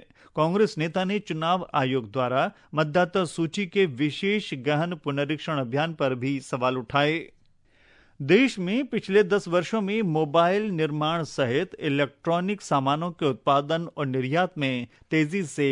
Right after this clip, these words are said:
वृद्धि हुई है। इलेक्ट्रॉनिक सामानों का उत्पादन पिछले वित्त वर्ष में ग्यारह लाख करोड़ रुपए से अधिक का हो गया। ये वर्ष दो हज़ार चौदह पन्द्रह में एक लाख नब्बे हजार करोड़ रुपए था।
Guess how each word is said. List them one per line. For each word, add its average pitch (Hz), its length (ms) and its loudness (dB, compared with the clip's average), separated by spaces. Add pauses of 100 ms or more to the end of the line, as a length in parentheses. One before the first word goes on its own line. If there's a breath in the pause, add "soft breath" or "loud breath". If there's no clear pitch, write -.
(140)
वृद्धि 151 400 -4
हुई 123 240 -2
है। 143 340 -2 (220 soft breath)
इलेक्ट्रॉनिक 185 560 0
सामानों 156 440 0
का 135 140 0
उत्पादन 131 440 0 (100)
पिछले 175 360 -2 (180)
वित्त 147 320 -6
वर्ष 151 320 -2
में 156 340 -6
ग्यारह 151 500 0
लाख 139 420 -2
करोड़ 131 300 -2
रुपए 143 280 -4
से 151 220 -6 (120)
अधिक 123 320 -6
का 131 80 -4
हो 120 160 -2
गया। 135 320 0 (300 soft breath)
ये 151 200 2
वर्ष 196 320 2
दो 147 200 0
हज़ार 139 400 2
चौदह 135 300 2
पन्द्रह 139 340 -2
में 165 160 -4 (220)
एक 190 420 2
लाख 147 640 0 (120)
नब्बे 139 500 -2
हजार 135 500 0 (120)
करोड़ 147 240 2
रुपए 127 300 -4
था। 135 220 2